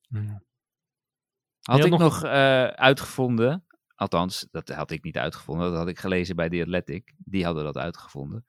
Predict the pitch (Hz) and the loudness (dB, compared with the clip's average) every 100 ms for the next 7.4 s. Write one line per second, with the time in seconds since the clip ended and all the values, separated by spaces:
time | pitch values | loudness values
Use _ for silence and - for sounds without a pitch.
0 | _ _ _ _ _ 92 98 - - 92 | _ _ _ _ _ -6 -4 -4 -8 -4
1 | 90 87 127 - 113 110 - 117 113 104 | -2 2 2 2 -2 -2 0 0 0 0
2 | 135 143 - 123 117 117 110 98 110 107 | 2 2 2 0 0 -2 -4 0 0 0
3 | 101 104 104 - 120 113 107 - 110 131 | -2 0 0 2 2 2 0 -2 -2 0
4 | 165 147 139 143 247 - _ _ _ _ | 0 2 4 4 2 -4 _ _ _ _
5 | _ _ - - _ _ _ _ _ 120 | _ _ -20 -20 _ _ _ _ _ 2
6 | 110 - 113 104 90 - 80 110 123 156 | 2 -2 -2 -2 -4 -2 0 0 -2 -4
7 | 143 156 196 | -2 -2 -4